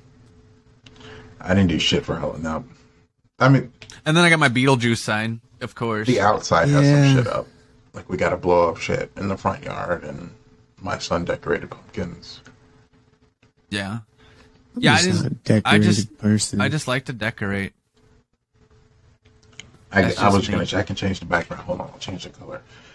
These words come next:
Speaker 1: You know, I didn't even turn on all my lights. I, I wasn't even paying attention.
Speaker 2: <laughs>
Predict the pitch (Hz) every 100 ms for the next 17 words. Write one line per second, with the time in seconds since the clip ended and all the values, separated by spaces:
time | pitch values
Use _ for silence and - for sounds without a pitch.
0 | _ 107 104 113 123 110 113 107 101 98
1 | 90 95 95 - 80 76 _ _ 95 95
2 | 92 87 92 92 90 101 - 87 87 -
3 | _ _ _ _ _ _ - _ _ _
4 | _ _ -